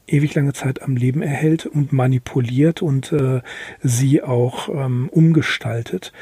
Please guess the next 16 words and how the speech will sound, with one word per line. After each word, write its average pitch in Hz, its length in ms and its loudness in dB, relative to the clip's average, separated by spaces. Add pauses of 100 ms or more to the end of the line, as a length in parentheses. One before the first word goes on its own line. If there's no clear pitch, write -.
(340)
um 160 320 4 (240)
herauszufinden, 165 1300 0 (400)
äh, 143 280 2
was 147 320 -2
eigentlich 151 480 0
dieser, 143 440 2
dieses, 160 560 -4
dieses 151 340 -6
Menschsein 151 500 0
ausmacht. - 680 -4 (440)
Bis - 380 -2
sie, - 320 0
sie 135 140 2
können 160 300 4
ja 139 140 2
nicht - 420 -4